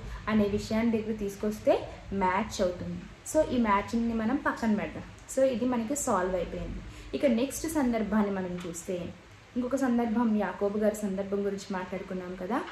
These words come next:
హోషేయ గ్రంథము పన్నెండవ అధ్యాయము నాలుగవ వచనాన్ని మనం చూస్తే, హోషేయ గ్రంథము పన్నెండవ అధ్యాయము నాలుగవ వచనం మనం అక్కడ చూడగలిగితే అక్కడ ఉంటుంది,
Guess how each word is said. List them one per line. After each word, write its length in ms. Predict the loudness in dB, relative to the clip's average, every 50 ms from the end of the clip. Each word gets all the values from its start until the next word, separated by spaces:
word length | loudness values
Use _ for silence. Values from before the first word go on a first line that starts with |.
| -14 -16 -18 -16 -4 -4
హోషేయ 320 | -4 -2 0 2 2 2
గ్రంథము 520 | 2 2 2 2 2 2 2 2 0 0 -2 -8 -16 -20 -20 -20 -20 -20 -4 -2
పన్నెండవ 360 | -2 0 2 4 4 4 4
అధ్యాయము 560 | 2 0 0 0 2 2 4 4 4 2 2 -2 -6 -12 -18 -20 -14 -6 -2
నాలుగవ 460 | 0 0 2 2 2 6 6 6 6
వచనాన్ని 400 | 4 2 0 0 0 0 0 -2
మనం 260 | -4 -4 -4 -6 -6 -6
చూస్తే, 360 | -8 -10 -8 -6 -4 -4 -4 -2 -2
హోషేయ 340 | -4 -4 -2 -2 2 2 2
గ్రంథము 500 | 2 0 -2 -2 -2 0 2 0 0 0 -2 -12 -18 -20 -20 -20 -20 -20 -4 -4
పన్నెండవ 320 | -2 0 2 4 6 6 6
అధ్యాయము 540 | 4 2 0 0 0 0 0 0 0 -2 -2 -4 -6 -4
నాలుగవ 340 | -2 -2 -2 0 0 0 0
వచనం 440 | -2 -4 -4 -6 -8 -8 -8 -8 -8
మనం 160 | -8 -8 -8
అక్కడ 160 | -6 -8 -8 -8 -2 0
చూడగలిగితే 600 | 0 2 2 2 2 0 0 -2 -2 -2 -2 0
అక్కడ 280 | 0 -2 -4 -4 -4 -4
ఉంటుంది, 640 | -2 -4 -4 -2 -2 0 2 2 2 2 2 0